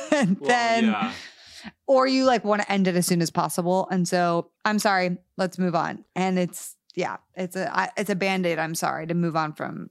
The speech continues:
Speaker 1: the situation.
Speaker 2: Yeah, that's true. It's true.
Speaker 1: And then what happens after that is then I will defend my thought process until I feel like I'm heard. Because again,
Speaker 2: Oh my
Speaker 1: I'm
Speaker 2: gosh,
Speaker 1: like, if I'm
Speaker 2: yeah.
Speaker 1: not heard, I'm like,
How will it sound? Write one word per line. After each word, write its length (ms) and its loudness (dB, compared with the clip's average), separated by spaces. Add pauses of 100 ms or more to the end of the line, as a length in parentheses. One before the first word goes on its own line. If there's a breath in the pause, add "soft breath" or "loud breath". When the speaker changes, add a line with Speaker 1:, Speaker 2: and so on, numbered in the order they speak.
Speaker 1:
the 80 -6
situation. 760 -8
Speaker 2:
Yeah, 120 4
that's 220 0
true. 480 2 (640)
It's 240 0
true. 380 0 (840 loud breath)
Speaker 1:
And 180 2
then 200 2
what 120 2
happens 320 0
after 320 0
that 480 2
is 320 2
then 300 2
I 220 2
will 160 2
defend 420 0
my 120 4
thought 280 -2
process 840 0 (420 loud breath)
until 400 2
I 140 2
feel 240 2
like 220 2
I'm 160 0
heard. 360 0
Because 280 0
again, 480 0
Speaker 2:
Oh 80 -10
my 80 0
Speaker 1:
I'm 60 0
Speaker 2:
gosh, 40 2
Speaker 1:
like, 160 0
if 140 -2
I'm 140 0
Speaker 2:
yeah. 40 0
Speaker 1:
not 200 -2
heard, 280 2
I'm 100 4
like, 240 0